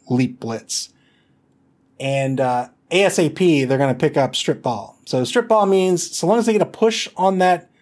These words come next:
on that block, the ball's coming out of the hands of the defender unless he has sure hands. This is hugely powerful. This means that the standard four-point cage is no longer safe. And this is a big, big problem for a lot of teams.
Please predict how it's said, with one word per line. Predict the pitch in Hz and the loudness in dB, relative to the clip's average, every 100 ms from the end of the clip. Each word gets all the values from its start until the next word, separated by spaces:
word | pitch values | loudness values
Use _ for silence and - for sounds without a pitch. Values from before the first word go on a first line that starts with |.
| _ _ _ _ _ _ _ - | _ _ _ _ _ _ _ -4
on | 156 | 0
that | 170 127 | 0 0
block, | 139 156 233 - - | 0 0 0 -6 -8
the | 135 | -4
ball's | 123 147 151 151 156 | 0 4 4 2 -4
coming | - 185 220 208 | -4 0 2 2
out | 185 | 2
of | |
the | 175 | 0
hands | 160 170 170 165 | 0 0 -2 -4
of | 156 151 | -2 -2
the | 151 143 | -2 -4
defender | 131 190 180 147 | -2 0 2 2
unless | 143 143 143 | 2 -2 0
he | 147 | 0
has | 131 | 0
sure | - 135 | -2 -2
hands. | 143 104 - - _ _ _ _ _ _ _ _ _ _ _ _ _ _ | -4 -6 -10 -20 _ _ _ _ _ _ _ _ _ _ _ _ _ _
This | 208 190 | -4 -4
is | 156 - - | -4 -6 -4
hugely | 233 247 226 214 | 0 2 2 0
powerful. | 202 151 190 165 123 | -2 2 2 2 0
This | 175 - | -2 -2
means | 202 226 214 | 0 0 2
that | 185 180 - _ _ _ _ - | 2 2 0 _ _ _ _ -4
the | 180 | -2
standard | 170 - - 185 214 226 - | 0 -2 0 0 0 -2 0
four-point | 214 208 214 208 180 | 0 0 0 -2 -2
cage | 180 208 226 208 | 0 0 -2 -6
is | 139 147 | -6 0
no | 156 220 | 2 4
longer | 208 190 170 | 2 0 -2
safe. | - - - - - - _ _ _ _ _ _ _ _ | -4 -4 -4 -8 -16 -20 _ _ _ _ _ _ _ _
And | 139 135 131 | -8 -8 -4
this | 131 175 - - | 0 0 -2 -4
is | 165 | 0
a | 165 | 0
big, | 151 202 | 2 0
big | 196 196 | 0 -2
problem | 208 202 208 165 | 0 2 0 -2
for | 135 147 | 0 0
a | |
lot | 135 151 170 | 0 0 -2
of | 156 | -4
teams. | 196 131 107 - | -4 -4 -6 -14